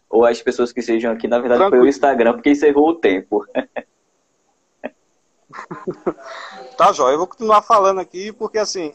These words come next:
Speaker 2: é muito assunto ainda ligado à abelha. É, me colocar à disposição depois, pra quem quiser fazer perguntas e tal.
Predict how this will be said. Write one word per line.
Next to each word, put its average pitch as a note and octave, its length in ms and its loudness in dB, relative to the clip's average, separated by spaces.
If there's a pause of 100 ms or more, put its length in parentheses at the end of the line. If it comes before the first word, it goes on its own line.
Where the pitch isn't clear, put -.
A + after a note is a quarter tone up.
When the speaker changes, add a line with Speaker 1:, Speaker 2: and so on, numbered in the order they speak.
Speaker 2:
é F3+ 120 -4
muito G3 380 -6
assunto F3+ 460 -4
ainda D#3 260 -2
ligado D3 380 0
à D3+ 60 4
abelha. C3+ 440 -6 (720)
É, A2+ 480 -2 (240)
me C3 100 -14
colocar C#3+ 280 0
à C#3 40 0
disposição C#3 420 -8
depois, C3+ 340 -8
pra C3+ 100 -12
quem C3 120 -12
quiser A#2+ 460 -2 (220)
fazer C3+ 240 -2
perguntas C#3+ 640 -4
e C3 60 -18
tal. C3+ 380 0